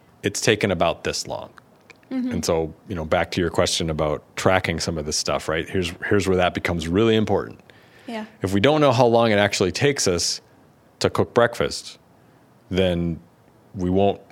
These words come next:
Speaker 1: know how long to tell anybody it's going to take to
Speaker 2: Mm-hmm.
Speaker 1: cook breakfast. So first thing we gotta do is figure out, okay, it takes this long to mac the eggs, this long, and, and we just track that.
Speaker 2: Yep.
Speaker 1: And so the, the initial part of any Kanban,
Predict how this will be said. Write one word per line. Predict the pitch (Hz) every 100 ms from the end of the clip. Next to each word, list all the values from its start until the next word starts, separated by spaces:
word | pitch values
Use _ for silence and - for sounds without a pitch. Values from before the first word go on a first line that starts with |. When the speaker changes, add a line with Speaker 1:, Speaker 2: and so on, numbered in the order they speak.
| -
Speaker 1:
know | 104 101 104 104
how | 98 104
long | 95 95 92 90
to |
tell | 80 - 143 117
anybody | 98 90 90
it's | 85
going | - 85
to | 90
take | - 165 - - -
to |
Speaker 2:
Mm-hmm. | 262 254 220 214
Speaker 1:
cook | -
breakfast. | - - - - - _ _ _ _ _ - - - - -
So | 135 90 - - - - -
first | 170
thing | 170
we | 127
gotta | 107 101
do | 98
is | 95
figure | - 101 95
out, | 87
okay, | 95 82 78
it | 80
takes | 85 78 - - _ _ _
this | - 95 95
long | 87
to | 85
mac | 80 76 -
the | 80
eggs, | 92 82
this | 85 80
long, | 78 90
and, | 90
and | 104 98
we | 101
just | 107
track | - 104 87 -
that. | - - _ - -
Speaker 2:
Yep. | 240 - - - - -
Speaker 1:
And | 85
so | 107 95
the, | 90 87 80 -
the | 95 95
initial | 101 120 135
part | 107 117 98
of | 92
any | 104 101
Kanban, | - 95 92 85 80 78 76